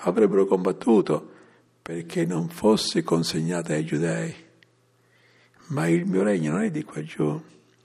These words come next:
Allora Pilato gli disse: "Dunque tu sei re?" Rispose Gesù: "Tu lo dici, io sono re. Per questo io sono nato e per questo sono venuto al mondo,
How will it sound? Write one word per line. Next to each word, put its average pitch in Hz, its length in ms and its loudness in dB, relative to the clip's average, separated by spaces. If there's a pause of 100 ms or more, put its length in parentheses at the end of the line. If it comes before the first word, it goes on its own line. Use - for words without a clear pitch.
(1160)
Allora 160 260 6
Pilato 165 480 -4
gli 143 160 -2
disse: 147 360 -2
"Dunque 175 340 0
tu 165 100 0
sei 151 220 -2
re?" 180 400 -6 (1040)
Rispose 76 500 0
Gesù: 71 380 -2
"Tu 95 160 4
lo 82 100 10
dici, - 360 0
io 73 60 0
sono 76 240 -6
re. - 320 -4 (640)
Per - 300 -4
questo 190 400 0
io 160 80 -6
sono 160 180 -2
nato 226 480 -4 (360)
e - 200 4
per - 320 -8
questo 196 380 2
sono 170 160 -4
venuto 170 180 -4
al 165 100 -6
mondo, 170 560 -8